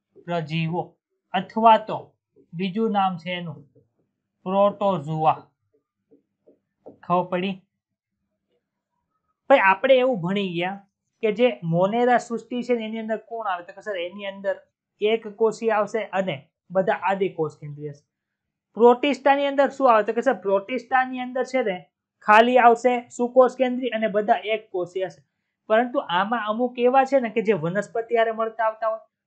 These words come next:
અમુક છે પ્રાણીને મળતા આવતા હોય, અમુકને ફૂગને મળતા આવતા હોય છે,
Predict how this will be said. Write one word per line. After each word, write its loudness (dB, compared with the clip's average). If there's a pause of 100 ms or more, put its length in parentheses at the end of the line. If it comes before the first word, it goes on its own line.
(100)
અમુક -2
છે 0
પ્રાણીને -4
મળતા -2
આવતા 0
હોય, -2 (100)
અમુકને -8
ફૂગને -6
મળતા 0
આવતા 0
હોય 0
છે, -8